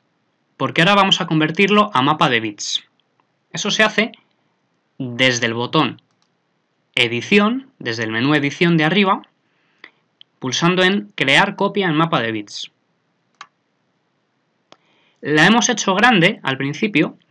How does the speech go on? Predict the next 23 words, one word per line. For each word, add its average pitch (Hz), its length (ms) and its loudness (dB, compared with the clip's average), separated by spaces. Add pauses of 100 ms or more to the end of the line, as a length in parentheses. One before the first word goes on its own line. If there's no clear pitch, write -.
(240)
porque 135 480 -2
al 131 160 0
dar 170 160 2
este 196 240 -2
botón 220 520 2 (300)
nos 131 320 0
habrá 147 260 2
creado 180 280 2
un 180 100 0
mapa 175 260 4
de 180 100 4
bits 208 360 0 (120)
más 165 280 4
grande, 110 500 -6 (420)
es 139 160 0
decir, 196 420 2 (120)
de 127 220 0
más 151 180 4
calidad. 107 420 -6 (580)
Y 127 120 -10
por 131 180 -2
ese 147 160 2
motivo 180 500 4